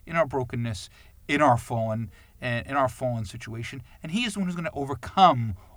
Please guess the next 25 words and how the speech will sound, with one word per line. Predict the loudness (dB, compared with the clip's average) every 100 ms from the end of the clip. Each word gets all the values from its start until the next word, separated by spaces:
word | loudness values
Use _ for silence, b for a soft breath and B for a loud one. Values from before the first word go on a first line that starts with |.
| B -4
all | 2 2 2
of | 0
those | 0 -2 -2 -2 -6 -10 b -6
assaults. | -4 -2 -4 -6 -8 -14 B
I | -6
think | -6 -6
this | -6 -2
then | -2
was | -4 -10
also | -10 -6
what | -4
Jeremiah | -2 -2 0 0 0
was | -4 -12
speaking | -12 -10 -8
about, | -6 -6
right? | -6 -6
Jeremiah, | -2 0 0 -2 -4
the | -8
persecutors, | -4 -4 -4 -8 -6 -4 -6
the | -6
ones | -6 -6
who | -8
are |
surrounding | -8 -2 0 0 -2 -8
me. | -8